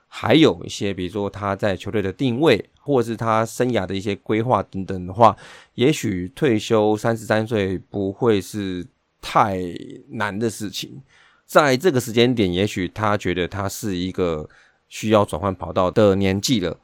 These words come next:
所以我觉得高孝仪的退休其实是惊讶，但是我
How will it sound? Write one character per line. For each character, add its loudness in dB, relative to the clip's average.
所 4
以 8
我 4
觉 0
得 4
高 4
孝 4
仪 -2
的 -2
退 -2
休 -2
其 -8
实 -6
是 -6
惊 0
讶， 6
但 0
是 -2
我 0